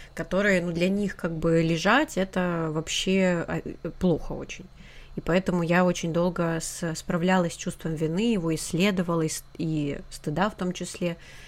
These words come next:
что я не могла. Для меня лежать на диване — это было просто вот, ну, капец, это стыдно, это невыносимо. Но, с другой стороны, ты устала и хочешь полежать, это была прям целая дилемма. Э, и сейчас, к-, к-, слава богу,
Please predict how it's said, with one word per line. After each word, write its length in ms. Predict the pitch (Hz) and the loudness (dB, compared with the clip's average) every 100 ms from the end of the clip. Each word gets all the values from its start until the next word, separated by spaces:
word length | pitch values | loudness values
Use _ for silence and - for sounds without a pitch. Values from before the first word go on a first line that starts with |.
| - | -16
что 160 | - 202 | -2 2
я 40 | |
не 80 | 185 | 4
могла. 320 | 196 202 202 | 4 4 4
Для 160 | 170 165 | 4 2
меня 240 | 180 190 | 2 2
лежать 380 | 190 180 196 190 | 2 2 2 0
на 80 | 175 | 0
диване — 480 | 165 170 262 311 208 | -2 0 0 0 -2
это 140 | 151 | -4
было 240 | 151 196 196 | -4 0 -2
просто 400 | 190 190 - 165 | -2 -4 -4 -6
вот, 160 | 165 | -4
ну, 180 | 175 180 | -2 -2
капец, 440 | 175 170 - 165 - | 0 0 0 -2 -4
это 140 | - | -8
стыдно, 560 | - - 226 208 170 156 | -6 -2 0 0 -2 -4
это 160 | 151 | -4
невыносимо. 840 | 165 156 160 156 - - 233 180 156 - - - | -4 -2 -4 -4 -6 -2 0 0 -4 -14 -18 -8
Но, 80 | 170 | -4
с 40 | |
другой 280 | 160 180 190 | 0 2 2
стороны, 300 | 190 175 185 | 0 0 0
ты 100 | - | 0
устала 360 | 170 - 185 175 | -4 0 2 2
и 80 | |
хочешь 300 | 170 165 - | 0 -4 -6
полежать, 500 | - 165 165 196 247 | -4 -2 0 0 0
это 140 | 175 160 | 0 0
была 200 | 165 196 | 2 2
прям 220 | - 160 | 0 -2
целая 440 | - 180 196 185 | 0 2 4 4
дилемма. 680 | 175 160 175 180 180 156 - - - - - - - - - - | 2 2 2 4 4 2 -4 -12 -20 -20 -20 -20 -20 -20 -20 -8
Э, 460 | 160 165 160 160 | -2 0 2 2
и 580 | 160 175 175 175 165 165 - - | 2 2 4 6 6 4 0 -4
сейчас, 600 | - 160 190 285 - - | -2 4 6 6 2 -8
к-, 100 | - - - - | -14 -14 -14 -8
к-, 60 | |
слава 400 | - 190 190 165 | 4 10 12 12
богу, 600 | 156 170 269 254 165 156 | 8 6 4 4 0 -2